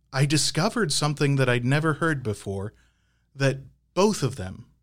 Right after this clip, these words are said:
even though they were in different communities and ended up in the same one later in life, they'd both been engaged with small groups in their parish. One was focused on,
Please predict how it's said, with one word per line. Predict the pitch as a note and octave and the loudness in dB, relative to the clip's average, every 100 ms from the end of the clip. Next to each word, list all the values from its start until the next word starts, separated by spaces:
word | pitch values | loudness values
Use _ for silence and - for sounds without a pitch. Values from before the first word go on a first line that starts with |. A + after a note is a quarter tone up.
| _ - | _ 0
even | F3 F#3 | 4 6
though | F3 | 4
they | D#3+ | 6
were | D#3 C#3 | 4 4
in | A#2+ | 4
different | C3 E3 F3 D3+ | 2 0 -2 -4
communities | C3+ B2 C3+ B2+ A#2+ A#2 A#2 | 0 2 4 4 0 0 0
and | A2+ | 2
ended | C3+ C3 | 2 2
up | C3+ C3+ | 2 2
in | B2+ | 0
the | B2 | 0
same | - C#3 D3 | 0 0 0
one | C3 A#2 A2 A2 - - - | 0 -2 -4 -6 -10 -20 -8
later | B2+ C#3 C3+ C3+ | 4 6 8 6
in | B2+ | 6
life, | A#2+ D3 B2+ - - - - - _ _ | 4 4 4 0 -12 -20 -20 -20 _ _
they'd | C#3+ C#3 C3+ | 2 2 2
both | C#3 G3+ - | 0 2 0
been | - E3+ | 0 2
engaged | D#3 C3 B2 A#2 B2 A#2 - | 2 0 2 2 2 -2 -6
with | A#2 A#2 A2 - - _ _ _ - | -2 -2 -2 -6 -20 _ _ _ -6
small | - - C3+ C3+ | -4 2 4 4
groups | C3 A#2+ A#2 - | 2 -2 -2 -4
in | |
their | A2 G#2 | -2 -4
parish. | - G2+ D#2 - - - _ _ _ | -6 -10 -10 -16 -18 -20 _ _ _
One | A#2 C#3 D3+ | 2 4 4
was | D3 - | 4 4
focused | C#3 C3+ C3+ B2 - | 4 4 2 2 2
on, | B2+ A#2+ | 2 2